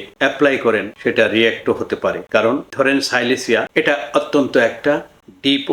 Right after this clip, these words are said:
ঔষধ, অত্যন্ত শক্তিশালী ঔষধ এবং এটা কোনো সাধারণ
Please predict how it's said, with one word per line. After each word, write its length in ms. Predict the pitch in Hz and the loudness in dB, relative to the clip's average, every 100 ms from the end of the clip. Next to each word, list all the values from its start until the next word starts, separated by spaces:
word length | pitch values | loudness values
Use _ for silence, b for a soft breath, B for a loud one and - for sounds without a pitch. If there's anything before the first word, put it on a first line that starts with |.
| 139 | 0
ঔষধ, 320 | 135 156 156 - _ 117 | 2 2 0 -4 _ -4
অত্যন্ত 360 | - 143 135 139 - | 0 0 0 0 2
শক্তিশালী 580 | 143 139 160 - 139 139 127 | 0 0 -2 0 2 4 2
ঔষধ 280 | - 139 139 - | 0 -2 -2 0
এবং 140 | 123 120 - 143 | 0 0 -2 -2
এটা 220 | 131 139 110 - - | 2 2 0 -6 -2
কোনো 180 | 139 139 131 - - - - | 2 2 2 -2 -10 -10 -6
সাধারণ 460 | 131 127 143 156 | -2 2 4 4